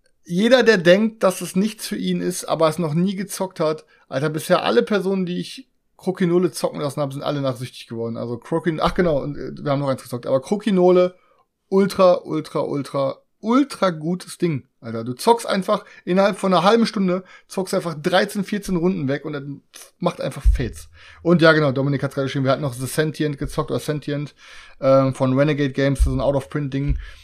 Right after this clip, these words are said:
wo man halt quasi so Karten sich nimmt und Würfel manipuliert, auch nices Ding, aber wird nicht ausziehen, braucht man aber nicht.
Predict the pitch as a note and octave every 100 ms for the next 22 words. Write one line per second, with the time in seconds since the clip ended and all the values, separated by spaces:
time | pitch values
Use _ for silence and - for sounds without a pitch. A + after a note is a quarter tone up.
0 | - - - B2+ C3 B2+ C3 C3 - B2+
1 | B2 A#2+ C3 - C3+ C#3 B2+ B2 C3+ B2+
2 | B2 B2+ C3+ B2+ B2 B2 B2+ B2 A#2+ G#2+
3 | B2 B2 A#2+ B2 A#2 - B2 B2 G#2+ A2+
4 | A#2 A2+ A2 _ B2+ D#3 D#3 C#3 C#3+ -
5 | C3+ G#2 A2+ A#2+ G#2 F#2 F#2+ F#2+ -